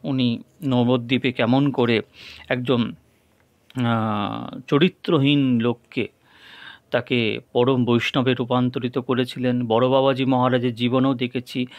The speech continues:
আসলে সন্ত মহাত্মাদের, আহ, স্বভাবটা হচ্ছে একটা বৃক্ষের মতন।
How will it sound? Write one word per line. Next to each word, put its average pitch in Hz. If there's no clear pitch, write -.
আসলে 240
সন্ত 233
মহাত্মাদের, 170
আহ, 123
স্বভাবটা 160
হচ্ছে 196
একটা 190
বৃক্ষের 165
মতন। 104